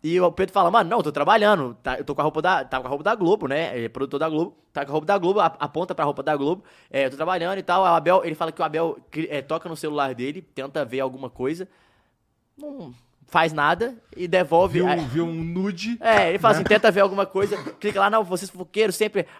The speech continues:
Speaker 1: querendo trazer uma, um problema, um ruído, não sei o quê", começou a falar umas coisas assim.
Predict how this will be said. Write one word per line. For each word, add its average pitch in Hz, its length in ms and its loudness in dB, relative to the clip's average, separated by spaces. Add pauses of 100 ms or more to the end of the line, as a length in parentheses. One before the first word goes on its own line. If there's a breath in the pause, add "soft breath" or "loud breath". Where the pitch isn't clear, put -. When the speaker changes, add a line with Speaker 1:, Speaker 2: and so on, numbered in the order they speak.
Speaker 1:
querendo 185 300 0
trazer 175 400 0 (200 loud breath)
uma, 139 640 -4 (100)
um 131 280 -16
problema, 190 580 -2
um 185 80 -4
ruído, 180 340 -4
não 175 80 -8
sei 180 160 -4
o - 20 -6
quê", 202 180 -6
começou 175 240 -8
a - 20 -12
falar 175 160 -4
umas 175 100 -6
coisas 170 280 -6
assim. 180 160 -12